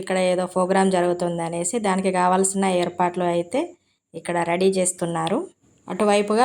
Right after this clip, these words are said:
లోపలికి వెళ్దామని అనిపించింది, కానీ అప్పటికే చీకటైపోవడం వలన లోపటికి అలౌ చేయలేదు మమ్మల్ని అయితే. ఇక్కడికి చిన్నపిల్లలతో వచ్చిన వారు టైమ్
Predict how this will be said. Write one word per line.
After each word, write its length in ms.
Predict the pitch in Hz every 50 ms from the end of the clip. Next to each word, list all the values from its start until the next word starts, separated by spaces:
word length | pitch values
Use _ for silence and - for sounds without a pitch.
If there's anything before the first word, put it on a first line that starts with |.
| 262 226
లోపలికి 400 | 208 202 202 214 208 202 208 214 208 196
వెళ్దామని 560 | 190 190 190 196 196 190 190 185 180 185 208 233 220
అనిపించింది, 720 | 190 185 175 196 185 185 - - 185 170 175 180 208 254 262 254 254 -
కానీ 260 | 185 185 185 208 254 311 320 - - - - - _ _ - 160
అప్పటికే 320 | - - 202 196 202 220 214 214
చీకటైపోవడం 720 | - 208 196 196 196 208 202 196 202 196 190 190 185 185 185 180
వలన 220 | 180 180 180 185 220 247 233
లోపటికి 420 | 196 190 190 190 175 180 180 233 247 247 202
అలౌ 180 | 180 175 180 175 175 185
చేయలేదు 400 | 175 175 175 165 165 165 165 165 170
మమ్మల్ని 320 | 165 165 165 165 165 160 160 156
అయితే. 180 | 156 - 233 294 370 381 - _ _ - 196
ఇక్కడికి 340 | 190 - 208 202 202 277 294 294 294
చిన్నపిల్లలతో 680 | 220 208 208 208 208 220 214 214 208 208 202 202 208 208 196 190
వచ్చిన 260 | 185 185 185 196 190 185 185
వారు 260 | 185 180 180 180 220 262 285 277 226
టైమ్ 220 | 190 190 190 190